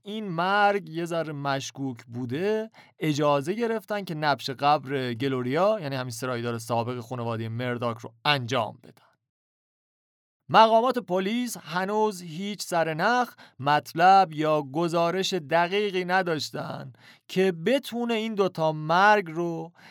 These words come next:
غیر طبیعی و یا قتل نشون بده. ولی فرضیه طور گوشی ذهنشون همچین چیزی رو داشتن که ممکنه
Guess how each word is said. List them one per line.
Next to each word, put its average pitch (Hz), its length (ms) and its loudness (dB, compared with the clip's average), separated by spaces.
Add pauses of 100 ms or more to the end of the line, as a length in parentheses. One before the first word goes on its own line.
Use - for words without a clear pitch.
(280)
غیر 160 280 0
طبیعی 214 1080 -4 (140)
و 180 480 6
یا 170 580 0 (200)
قتل 165 460 6
نشون 117 460 -8
بده. - 140 -20 (720)
ولی 254 500 4
فرضیه 196 760 0
طور 214 400 0
گوشی 196 380 -6
ذهنشون 175 600 -2
همچین 160 380 -4
چیزی 185 300 -4
رو 180 120 -2
داشتن 180 440 -4
که 170 400 -6
ممکنه 147 520 -4